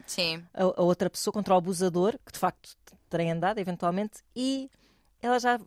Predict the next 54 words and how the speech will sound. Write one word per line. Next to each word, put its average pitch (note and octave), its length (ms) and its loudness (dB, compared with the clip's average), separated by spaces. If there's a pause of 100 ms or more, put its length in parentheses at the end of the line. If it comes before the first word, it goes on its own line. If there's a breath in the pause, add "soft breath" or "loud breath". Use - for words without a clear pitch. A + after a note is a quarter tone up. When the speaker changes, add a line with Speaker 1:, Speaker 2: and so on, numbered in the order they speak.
(160)
Speaker 2:
tudo A#3+ 140 -8
o A#3+ 40 -8
que - 80 -4
eu B3+ 60 2
disse A#3+ 260 -6
já B3+ 120 0
foi - 120 -6
esquecido, C#4 680 -4
Speaker 1:
Exato. D#3 480 -10
Speaker 2:
e A3 40 -8
já A3+ 120 2
voltou A3+ 320 -4
o A3+ 40 -4
ciclo, C4 520 -10
e G#3+ 140 -10
agora G#3+ 200 0
daqui G#3+ 200 -8
a A3+ 40 0
um G#3+ 60 2
mês, A3 180 0
se - 60 -8
calhar, G#3 300 -2
eu G3+ 60 -6
volto G#3 200 -8
a G#3+ 60 -4
receber G3+ 240 -8
mensagens G3 500 -6
a, F3+ 280 -8 (600 loud breath)
Speaker 1:
É - 60 -6
f-, - 260 -12
é F#3+ 80 0
Speaker 2:
com G3 60 4
o G#3 40 0
Speaker 1:
fru- B3 120 4
Speaker 2:
quem C#4 80 4
chume, A3+ 400 2
não G3+ 100 6
é? F3+ 260 2 (280 loud breath)
Speaker 1:
<laughs> - 400 -20
Exatamente, A3 560 0
e A3+ 80 0
é A3+ 60 4
frustrante G#3 680 -2
para G#3 160 -4
quem G#3 180 -10
está F3 380 2
deste F3 400 -6
la-, E3+ 180 4
desse E3+ 280 -6
lado. D#3 260 4
Speaker 2:
A - 20 -4
maior F#3 220 2
impotência. F#3+ 720 -6 (100)
Speaker 1:
É, B3+ 400 2